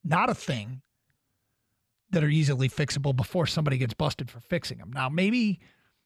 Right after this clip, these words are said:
am I not thinking of one, Ken? Can you think of a college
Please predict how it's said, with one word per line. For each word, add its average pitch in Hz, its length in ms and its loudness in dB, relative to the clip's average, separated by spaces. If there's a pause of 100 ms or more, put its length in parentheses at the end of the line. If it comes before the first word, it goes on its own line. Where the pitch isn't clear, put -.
(120)
am 147 80 0
I 220 80 4
not 247 220 0
thinking 220 360 -2
of 208 100 -2
one, 220 200 0
Ken? 190 280 -2
Can 175 140 -2
you 180 80 2
think 208 180 0
of 196 60 2
a 196 60 0
college 185 440 0